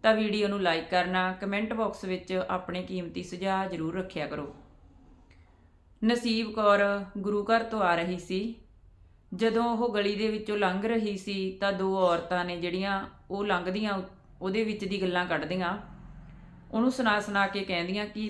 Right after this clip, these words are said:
"ਭੈਣੇ, ਕਲਯੁਗ ਆ ਗਿਆ। ਕਹਿੰਦੇ ਹੁੰਦੇ ਸੀ ਕਿ ਕਲਯੁਗ ਦਾ ਜ਼ਮਾਨਾ ਬਹੁਤ ਭੈੜਾ ਆਊਗਾ, ਪਰ ਬੱਚਿਆਂ ਨੇ ਤਾਂ ਵਿਗੜਨਾ ਵਿਗੜਨਾ,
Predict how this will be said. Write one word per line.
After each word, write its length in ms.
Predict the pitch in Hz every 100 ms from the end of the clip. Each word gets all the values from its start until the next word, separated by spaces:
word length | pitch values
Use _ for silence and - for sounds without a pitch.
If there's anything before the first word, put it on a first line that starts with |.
| 214
"ਭੈਣੇ, 580 | 226 220 208 226 247 247 - -
ਕਲਯੁਗ 440 | 208 196 190 202 190
ਆ 180 | 165
ਗਿਆ। 300 | 156 175 - - - - -
ਕਹਿੰਦੇ 280 | 208 214 247
ਹੁੰਦੇ 260 | 247 185 185
ਸੀ 140 | 196
ਕਿ 160 | 220 247
ਕਲਯੁਗ 420 | 240 202 196 202
ਦਾ 160 | 196 190
ਜ਼ਮਾਨਾ 440 | 185 180 185 185
ਬਹੁਤ 280 | 180 196 226
ਭੈੜਾ 300 | 247 240 214
ਆਊਗਾ, 640 | 175 156 156 165 156 - - - - - - -
ਪਰ 240 | 226 226 233 226 220 - -
ਬੱਚਿਆਂ 400 | 190 214 - 233
ਨੇ 100 | 233
ਤਾਂ 180 | 220 220
ਵਿਗੜਨਾ 440 | 196 185 185 202
ਵਿਗੜਨਾ, 600 | 220 220 214 208 196 190